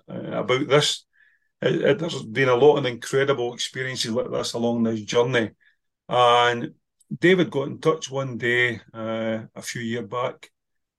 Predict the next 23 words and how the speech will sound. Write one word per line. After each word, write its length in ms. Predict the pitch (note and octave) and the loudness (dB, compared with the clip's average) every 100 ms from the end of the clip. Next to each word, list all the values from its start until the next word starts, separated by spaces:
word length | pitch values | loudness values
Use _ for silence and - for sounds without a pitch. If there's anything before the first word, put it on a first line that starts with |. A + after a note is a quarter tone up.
| - | -2
and 380 | A2 A2+ G#2+ | 2 2 0
told 300 | - A#2+ B2 | -4 -4 -2
me 60 | A#2 | 0
about 260 | G#2+ A#2 - | 0 0 -2
the 60 | |
Old 260 | A#2 A#2+ A#2+ | -4 -4 -6
Tom 220 | B2 A2+ | -2 0
Morris 320 | A2 A2+ A2+ | 2 2 0
Trail, 340 | - - B2 A2+ | -2 -6 -6 -2
how 220 | A#2 A2+ | 0 0
him 180 | G#2+ A#2+ | -2 -2
and 140 | G#2+ | -2
one 120 | A2 | -2
of 60 | A2 | -2
his 200 | G#2+ F#2+ | -4 -6
friends 380 | - A#2 A#2 G#2+ | -2 -2 0 -2
were 80 | |
gonna 200 | G#2+ A2 | 0 -2
play 280 | G2+ - B2+ | -2 -10 -8
the, 220 | B2 A#2+ G#2 | 2 2 2
the 80 | |
whole 320 | F#2+ B2 C3 A#2 | -4 -4 -4 -8
trail. 520 | - A#2+ B2 C3+ C3+ | -10 -4 0 0 -2